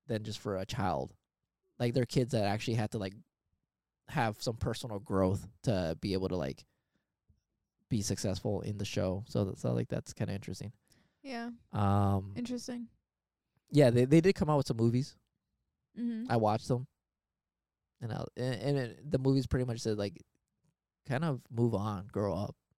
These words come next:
Speaker 2: Really?
Speaker 1: Like, the, like, their, their Digimon, they're like, "Yeah, we gotta, like, we should, like, let them go." Like, 'cause they're teenagers at that point. And they're like, "Yeah, we should probably, you know, focus on our adult lives now."
Speaker 2: Oh, they're adults now. They
Speaker 1: So,
Speaker 2: aged.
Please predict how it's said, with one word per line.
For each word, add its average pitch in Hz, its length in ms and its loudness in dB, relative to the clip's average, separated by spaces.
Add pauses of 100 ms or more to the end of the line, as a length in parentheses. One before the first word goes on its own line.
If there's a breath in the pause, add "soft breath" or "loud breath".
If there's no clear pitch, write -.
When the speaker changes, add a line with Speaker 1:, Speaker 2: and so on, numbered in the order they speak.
(520)
Speaker 2:
Really? 240 420 -6 (180)
Speaker 1:
Like, 131 200 0 (100)
the, 120 140 0
like, 127 180 0
their, 120 200 2 (420)
their 117 200 2
Digimon, 113 520 0
they're 107 100 -4
like, 104 140 -4
"Yeah, 131 120 2
we 147 100 0
gotta, 160 260 -2
like, 104 240 -6 (180)
we 123 60 -6
should, 127 220 0
like, 107 220 -4
let 117 180 -4
them 117 160 -2
go." 110 420 0
Like, 123 100 0
'cause 143 100 -4
they're 165 100 2
teenagers 110 520 -4
at 104 120 -4
that 98 180 -4
point. 90 280 -6 (1000)
And 123 60 -6
they're 110 80 -2
like, 98 180 -2
"Yeah, 147 140 2
we 180 100 0
should - 120 -12
probably, 262 360 -4
you 175 120 -6
know, 170 100 0
focus 147 380 -2
on 165 120 -2
our 127 120 0 (500)
adult 113 340 0
lives 90 260 -8
now." 87 260 -8 (840)
Speaker 2:
Oh, 240 320 -2
they're 233 180 0
adults 233 420 -2
now. 240 300 -8
They 226 100 -6
Speaker 1:
So, 196 60 -4
Speaker 2:
aged. 220 420 -2